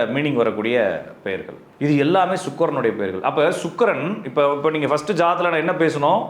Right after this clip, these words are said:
ஒரு ஜாதத்துல சுக்கிரன் பலமா இருந்தால் அவருக்கு திருமண தாமதமோ, திருமண வாழ்க்கையில் பிரச்சனையோ, திருமண வாழ்க்கையில் முறிவுகளோ ஏற்படுது, அல்லது யாராச்சும் கூப்பிட்டு ஓடி போயிருவாரு, இல்லைன்னா காதல் திருமணம் பண்ணிக்குவாரு. ஒண்ணு அவசரமா இவர் விருப்பத்துக்கு திருமணம் பண்ணிக்குவாரு, அல்லது இவருடைய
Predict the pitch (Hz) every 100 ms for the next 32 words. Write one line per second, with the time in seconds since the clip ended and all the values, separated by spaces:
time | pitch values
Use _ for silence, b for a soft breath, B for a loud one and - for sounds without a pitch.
0 | B B - 135 139 170 185 180 180 147
1 | 180 160 135 156 170 156 139 143 185 160
2 | 139 160 143 175 185 165 139 139 135 131
3 | 135 165 160 175 165 147 139 131 123 120
4 | 120 131 156 165 180 170 151 131 120 147
5 | 151 123 143 180 175 151 135 127 113 113
6 | 123 160 143 151 185 151 147 175 - 170
7 | 156 151 160 147 143 139 131 196 208 B
8 | B 120 143 143 143 170 156 151 147 139
9 | 135 127 131 127 170 175 B B - 160
10 | 208 226 269 269 - - - 120 165 220
11 | 220 190 220 175 190 190 202 214 196 170
12 | 175 175 151 135 117 110 98 101 - -
13 | 127 208 208 226 269 - 170 202 190